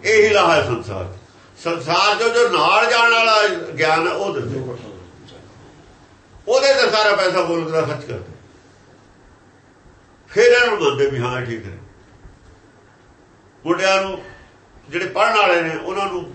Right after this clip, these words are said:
ਵਰਦੀਆਂ, ਉਹਨਾਂ ਨੂੰ ਖਰਚਾ ਸਾਰਾ, ਲੰਗਰ, ਸਭ ਖਰਚਾ ਪੂਰਾ ਉਹਨਾਂ ਦਾ ਦਿੰਦੇ।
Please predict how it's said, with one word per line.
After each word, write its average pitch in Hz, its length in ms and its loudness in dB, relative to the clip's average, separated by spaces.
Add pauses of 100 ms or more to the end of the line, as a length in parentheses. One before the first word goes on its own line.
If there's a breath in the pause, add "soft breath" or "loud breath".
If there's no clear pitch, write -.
ਵਰਦੀਆਂ, 165 880 0 (880)
ਉਹਨਾਂ 175 240 0
ਨੂੰ 160 300 -6 (1200)
ਖਰਚਾ 175 420 -2
ਸਾਰਾ, 165 500 2
ਲੰਗਰ, 165 580 -2
ਸਭ 202 440 2
ਖਰਚਾ 160 400 -2
ਪੂਰਾ 147 380 -6
ਉਹਨਾਂ - 280 -2
ਦਾ 151 80 -6
ਦਿੰਦੇ। 104 380 -10